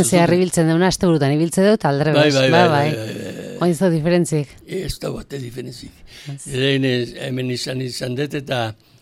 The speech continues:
Speaker 1: eh, ze diferentzia ongo zan, nik ezagututako persona zan, asteunen abrigoa alde txarrea ibiltzen zola, eta abrigo bera jaiunen alde honea.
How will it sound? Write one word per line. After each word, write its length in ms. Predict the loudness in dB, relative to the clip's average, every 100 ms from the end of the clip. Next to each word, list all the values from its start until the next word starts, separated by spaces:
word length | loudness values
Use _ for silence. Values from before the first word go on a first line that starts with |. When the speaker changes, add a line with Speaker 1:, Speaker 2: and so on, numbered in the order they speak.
| -20 -20 -10
Speaker 1:
eh, 240 | -4 -2
ze 220 | -2 -2 -2
diferentzia 560 | 0 0 0 -2 -2
ongo 220 | 0 -2
zan, 260 | -4 -4 -2
nik 140 | -2
ezagututako 560 | -4 -4 -4 -4 -6 -4
persona 420 | -4 -4 -6 -6 -6
zan, 280 | -6 -6 -8 -14 -20 -20 -20 _ _
asteunen 880 | -6 -4 -2 0 2 4 2 0 -2 -6 _
abrigoa 640 | -8 -4 -2 0 0 0 -2 _ -6
alde 300 | -6 -4 -4
txarrea 480 | -4 -2 0 2 0
ibiltzen 400 | -2 -4 -6 -6
zola, 380 | -6 -4 -6 -8
eta 260 | -14 -12 -10
abrigo 400 | -6 -2 2 2
bera 360 | 2 2 2 0 -4
jaiunen 520 | 0 2 4 4 2 -2
alde 340 | -6 -4 -4
honea. 400 | -4 -4 -8 -10